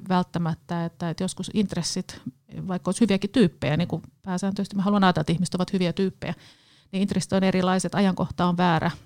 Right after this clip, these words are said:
ja, ja tuota, näiden päätösten tekeminenhän on, on myöskin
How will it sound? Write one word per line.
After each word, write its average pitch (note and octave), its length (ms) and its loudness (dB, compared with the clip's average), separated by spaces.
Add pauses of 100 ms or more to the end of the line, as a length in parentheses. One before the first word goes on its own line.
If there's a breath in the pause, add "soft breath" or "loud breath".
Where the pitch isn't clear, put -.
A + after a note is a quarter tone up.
ja, E3+ 220 -2
ja E3 80 -2
tuota, E3 420 0 (680)
näiden A3+ 220 8
päätösten F3+ 360 0
tekeminenhän G#3 520 -2
on, A3 160 -2 (100)
on A#3+ 80 4
myöskin D3+ 420 2